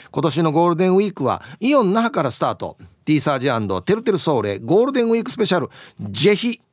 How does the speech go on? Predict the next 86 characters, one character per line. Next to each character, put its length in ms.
遊 260
び 140
に 80
来 80
て 80
く 80
だ 80
さ 160
い。 60
は 100
い。 80
と 80
も 80
ち 80
ゃ 40
ん 60
見 80
に 60
来 80
て、 180
ね、 240
ヒ 80
デ 80
ポ 100
ン 60
見 80
に 60
来 60
て、 160
ス 80
テ 80
ッ 60
カ 100
ー 40
も 60
ら 60
っ 20
て 80
く 60
だ 60
さ 100
い。 80
ナ 140
ー 20
テ 80
ィ 40
ー 40
チ。 140
ラ 140
ジ 100
オ、 140
え 160
ー、 60
ラ 100
ジ 100
オ 40
沖 120
縄 140
か 120
ら 60
の 60
お 80
知 80
ら 100
せ 120
で 100
す。 220
二 120
千 240
二 120
十、 160
二 160
千 200
二 120
十 140
一、 180
二 100
千 220
二 100
十 200
二 200
年 300
の 240
六 260
月 240
九 100